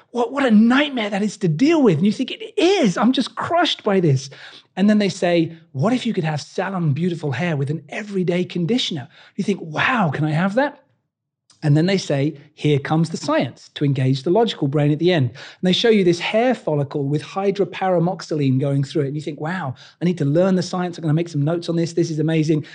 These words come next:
And at the end, they say, "Well, you know, I think I'm worth it. Are you?" And you think, "I am worth it. I'm gonna go and get the shampoo." <laughs> So they're doing thirty-second storytelling, but you can take that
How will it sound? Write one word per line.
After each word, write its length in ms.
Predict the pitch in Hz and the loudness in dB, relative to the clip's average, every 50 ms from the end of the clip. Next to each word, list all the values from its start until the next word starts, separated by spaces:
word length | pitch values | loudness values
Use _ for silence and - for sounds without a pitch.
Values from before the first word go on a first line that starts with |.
| - - - | -20 -10 -6
And 80 | 170 170 | -6 -4
at 60 | 156 | -2
the 140 | 156 151 185 | 0 0 2
end, 180 | 214 220 196 170 | 2 2 2 0
they 120 | 160 160 | 0 -2
say, 300 | 160 - 190 175 165 165 | 0 0 0 2 2 2
"Well, 380 | 156 160 277 349 - - - _ - | 2 2 2 0 0 -2 -6 _ -2
you 60 | 165 | 0
know, 180 | 156 190 262 - - - - - - - - _ _ | 0 0 -2 -6 -12 -18 -20 -20 -20 -20 -20 _ _
I 120 | - 160 151 | -2 0 2
think 240 | - 180 175 - | 2 2 2 2
I'm 160 | 185 196 196 165 | 0 0 2 2
worth 260 | 151 151 151 139 - | 2 0 0 0 0
it. 200 | 226 - - - - | -2 -2 -4 -6 -4
Are 40 | |
you?" 340 | 147 151 151 160 202 247 294 285 | 0 2 2 2 2 0 -2 -2
And 80 | 165 | -2
you 80 | 190 196 | -2 -2
think, 160 | - - - | -2 -2 -2
"I 100 | - 277 | -2 0
am 340 | 415 392 311 349 339 311 262 | 0 0 2 2 2 2 4
worth 200 | 220 208 185 - | 2 2 2 2
it. 100 | 156 202 | 2 2
I'm 80 | - 254 | 4 4
gonna 160 | - 269 277 | 4 4 4
go 80 | 302 285 | 4 4
and 80 | 277 | 4
get 100 | 262 254 | 2 2
the 80 | 226 214 | 0 0
shampoo." 460 | 208 247 226 214 - 220 202 147 131 | 0 0 0 0 2 2 2 0 0
<laughs> 240 | - - - - - | -4 -12 -20 -20 -10
So 140 | - - 196 | -2 0 0
they're 20 | |
doing 220 | 175 214 226 208 - | 2 4 2 2 2
thirty-second 640 | - 208 208 202 208 196 - 190 175 180 - 156 | 0 0 0 0 0 0 0 0 -2 0 -2 -4
storytelling, 640 | 135 - - 180 185 180 170 175 - 147 139 131 123 | -4 -2 0 2 2 2 2 0 0 0 0 -2 -2
but 120 | 127 160 | -2 -4
you 120 | 170 180 175 | -4 -4 -4
can 120 | 175 175 | -4 -6
take 320 | 170 - - 247 262 - - | -4 -2 0 -2 -2 0 0
that 240 | 196 170 165 165 | -2 -2 -2 -2